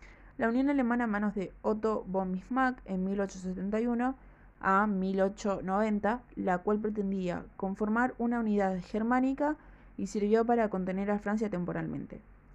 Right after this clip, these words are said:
La Triple Alianza, formada en mil ochocientos ochenta y dos, esta inicialmente se encontraba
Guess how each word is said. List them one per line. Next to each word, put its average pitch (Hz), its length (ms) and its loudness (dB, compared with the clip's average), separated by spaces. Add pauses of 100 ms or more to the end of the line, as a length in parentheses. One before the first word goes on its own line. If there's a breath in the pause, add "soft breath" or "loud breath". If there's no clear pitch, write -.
(140)
La 214 120 2
Triple 269 280 2
Alianza, 185 340 0
formada 202 520 2
en 180 80 0
mil 226 180 2
ochocientos 233 260 -2
ochenta 226 220 2
y 240 40 4
dos, 254 260 2 (680 soft breath)
esta 214 520 0
inicialmente 269 680 2
se 254 100 -2
encontraba 214 640 2